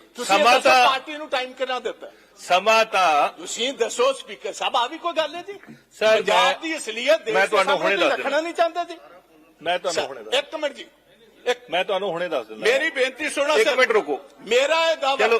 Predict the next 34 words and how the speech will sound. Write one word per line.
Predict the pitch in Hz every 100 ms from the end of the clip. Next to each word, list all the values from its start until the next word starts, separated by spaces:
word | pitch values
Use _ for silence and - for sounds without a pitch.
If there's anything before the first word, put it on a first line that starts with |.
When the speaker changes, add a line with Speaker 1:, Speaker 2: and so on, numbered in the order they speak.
| -
Speaker 2:
ਇੱਕ | 226 233
ਮਿੰਟ | 233
Speaker 1:
ਜਿਹੜੀਆਂ | 269 311 320
Speaker 2:
ਰੁਕੋ। | 269 254
Speaker 1:
ਮੇਰੀਆਂ | 269 302 320 302
ਰਿਪੋਰਟ | - 262 - - - - - -
Speaker 2:
ਤੁਸੀਂ | 208 220
ਜਿਹੜੀ | 208 220 180
ਗੱਲ | 175 170
ਮੈਨੂੰ | 160 185
ਪੁੱਛੀ | 180 190
ਉਹ | 190
ਤਾਂ | 175
ਮੈਨੂੰ | 160
ਦੱਸ | 143 -
ਲੈਣ | 151 147
ਦਿਓ। | 135 156 147 _ _ _ _ _ _ _ _ _ _ _ _ _ _ _ _ _ _ _ _ 165
ਦੋ | 214 262 240
ਘੰਟੇ | 202 180
ਦੀ | 165
ਡਿਸਕਸ਼ਨ | 147 139 - 147 190 165
ਤੇ | 147 104 - _ _ _ _ _ _ _ _ _ _ _ -
ਆਮ | 165 202 196
ਆਦਮੀ | 170 170
ਪਾਰਟੀ | 160 151 135 151
ਦੇ | 156
ਤਰਾਨਵੇਂ | - 170 175 180 165
ਮੈਂਬਰ | 131 113 107
ਨੇ | 110 117 - _ 180
ਇੱਕ | 180 165 156
ਘੰਟਾ | 110 - 120
ਤੇ | 131
ਪੈਂਤੀ | - 107 - 101
ਮਿੰਟ। | - _